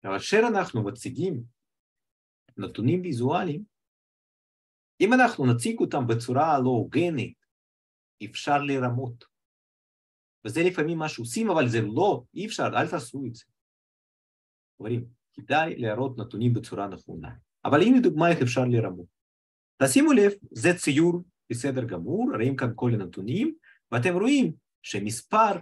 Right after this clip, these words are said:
הבדל בין מספר אנשים ששותים קצת קפה, למספר אנשים ששותים ב-, ב-, בממוצע, בינוני קפה, הוא לא כזה גדול.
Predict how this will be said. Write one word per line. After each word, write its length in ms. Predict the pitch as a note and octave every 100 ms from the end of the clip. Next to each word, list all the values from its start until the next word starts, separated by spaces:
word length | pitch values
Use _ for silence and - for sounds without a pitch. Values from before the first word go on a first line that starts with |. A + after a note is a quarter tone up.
| -
הבדל 400 | A2+ A#2 A#2 G#3
בין 200 | D3+ C3+
מספר 380 | A#2 A2+ - E3
אנשים 320 | C3+ B2 D3+
ששותים 560 | - - A2+ - D3+ C3 - _ _ _
קצת 380 | - - C3+ C3+
קפה, 300 | - A2+ - E2+ _ _ _ _ _ _
למספר 640 | F#2+ F#2 F#2 - D#3 E3+ D3+
אנשים 280 | B2 A#2+
ששותים 560 | C3+ A#2+ A2+ D3 C#3 B2 - _ _ _ _ _ _ _
ב-, 100 | A2
ב-, 320 | A2+ A#2 C3+ B2+
בממוצע, 540 | B2+ C3 B2+ C4+ - -
בינוני 540 | - A2 A2+ D#3+ C4
קפה, 280 | - F3+ D#3+ F3 _ _ -
הוא 120 | D#3
לא 80 | A3+
כזה 180 | F#3 C3+
גדול. 360 | A#2+ - E2